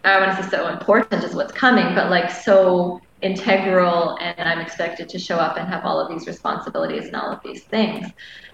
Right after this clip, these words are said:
And so for me, it got to the point where I really, you know, didn't want to go to work every day. Um, and I kind of had an awareness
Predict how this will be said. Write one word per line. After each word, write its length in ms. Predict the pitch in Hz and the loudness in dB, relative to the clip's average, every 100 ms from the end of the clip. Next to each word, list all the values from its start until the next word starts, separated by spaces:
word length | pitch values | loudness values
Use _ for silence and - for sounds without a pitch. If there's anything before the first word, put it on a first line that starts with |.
| - | -6
And 220 | 196 185 | -4 -2
so 120 | 202 | -2
for 200 | - 190 | 0 0
me, 220 | 214 262 | 2 2
it 100 | 208 | 2
got 200 | 196 175 - | 0 -2 -2
to 100 | 180 | -2
the 180 | 175 180 | -4 -2
point 260 | 190 180 | -6 -4
where 540 | 180 170 160 165 - - - _ _ _ _ _ _ | -2 0 -2 -4 -8 -18 -20 _ _ _ _ _ _
I 120 | 202 | 2
really, 640 | 202 190 185 185 180 180 185 | 4 2 0 0 0 -2 -4
you 140 | 190 | -6
know, 280 | 175 175 185 - _ _ _ _ | -4 -6 -8 -14 _ _ _ _
didn't 300 | 208 185 180 | 0 0 -2
want 260 | - 160 - | -4 -4 -4
to 100 | 240 | -2
go 160 | 175 | -2
to 140 | 170 180 | -2 -4
work 240 | 170 - | -4 -4
every 280 | 185 180 170 | -6 -6 -6
day. 540 | 160 170 170 196 - _ _ - | -4 -2 -2 -4 -8 _ _ -4
Um, 580 | 185 170 160 156 165 - _ _ | 0 0 -2 -6 -10 -16 _ _
and 560 | - 202 190 190 185 - - | 0 0 0 -4 -6 -6 0
I 440 | 202 220 240 240 - | 2 4 2 -2 -2
kind 340 | 214 208 202 | 0 2 0
of 60 | 202 | -4
had 600 | - 202 190 185 185 180 | -2 2 4 4 2 0
an 120 | 202 190 175 | -4 -4 0
awareness 760 | 190 185 196 185 180 180 185 | 2 2 2 0 -2 -6 -12